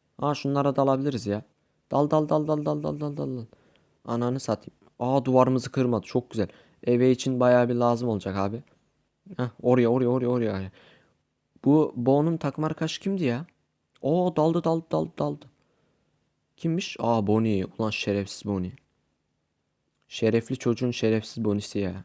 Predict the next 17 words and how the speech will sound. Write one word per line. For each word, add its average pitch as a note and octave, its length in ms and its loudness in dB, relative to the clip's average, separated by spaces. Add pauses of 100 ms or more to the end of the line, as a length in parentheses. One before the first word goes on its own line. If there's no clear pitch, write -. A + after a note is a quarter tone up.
(720)
Hocam G#2+ 260 -2
şunlara A2+ 340 -2
falan A2+ 300 0
dalalım A#2 340 4
ama A2+ 160 -2
çok - 260 -4
da A2+ 80 0
gitmeyeceğim. A2+ 500 -2 (760)
Of - 480 -4
buradan C3 360 2
da B2+ 120 4
bir B2 180 4
artı A#2+ 220 -2
altı A#2 200 -2
gelirse A#2 380 2
mükemmel A#2+ 440 -2
olur. A#2+ 140 -2